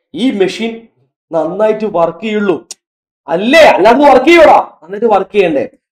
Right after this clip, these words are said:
അങ്ങനെ വർക്ക് ചെയ്യണേ ക്ലീൻ ആക്കണം. പക്ഷെ നമുക്ക് ഇതിന്റെ ഉള്ളിലേക്ക് ഇറങ്ങി ചെന്ന് നമ്മുടെ കയ്യൊക്കെ ഇട്ട്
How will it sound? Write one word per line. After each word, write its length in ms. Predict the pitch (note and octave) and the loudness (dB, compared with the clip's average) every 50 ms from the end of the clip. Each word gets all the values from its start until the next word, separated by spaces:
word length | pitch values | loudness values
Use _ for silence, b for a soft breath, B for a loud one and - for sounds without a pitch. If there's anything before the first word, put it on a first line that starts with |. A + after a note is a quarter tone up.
| _ _ - | _ _ -4
അങ്ങനെ 200 | G#3 B3 C#4 D4 | -2 0 2 2
വർക്ക് 360 | C#4 A3+ G3+ F3+ F#3 F3+ - | 2 4 2 2 2 -2 -4
ചെയ്യണേ 240 | A#3+ A#3 G3+ F3+ G#3 | -4 -2 -2 0 -2
ക്ലീൻ 380 | A3 G#3+ - A3 A3+ A#3 A#3 A3 | -2 -4 -4 -4 0 2 2 2
ആക്കണം. 240 | F#3+ D#3+ - C3+ _ _ _ _ _ _ _ _ - | 2 0 -2 -8 _ _ _ _ _ _ _ _ -12
പക്ഷെ 160 | - A#3+ C#4 C#4 | -6 -2 0 2
നമുക്ക് 440 | B3+ A3+ G#3 G#3 G#3 G#3 - A#3 | 4 4 4 4 2 0 0 -2
ഇതിന്റെ 180 | B3 G#3 G3 G#3+ | -2 -2 0 -2
ഉള്ളിലേക്ക് 440 | G#3 G3+ G3 F#3+ F#3+ G3 - - G3+ | 0 0 2 4 4 4 4 4 2
ഇറങ്ങി 220 | F3 E3 E3 E3+ | 2 2 0 -2
ചെന്ന് 200 | E3 E3+ F3 D#3+ | -2 -4 -2 -2
നമ്മുടെ 200 | E3 D#3+ D#3+ D#3+ | -2 -2 -2 -2
കയ്യൊക്കെ 500 | D#3+ - - E3+ D#3 D#3 D3+ E3+ F3 F3 | -4 -4 -6 -10 -8 -6 -2 -2 -2 -2
ഇട്ട് 120 | E3 - | -4 -14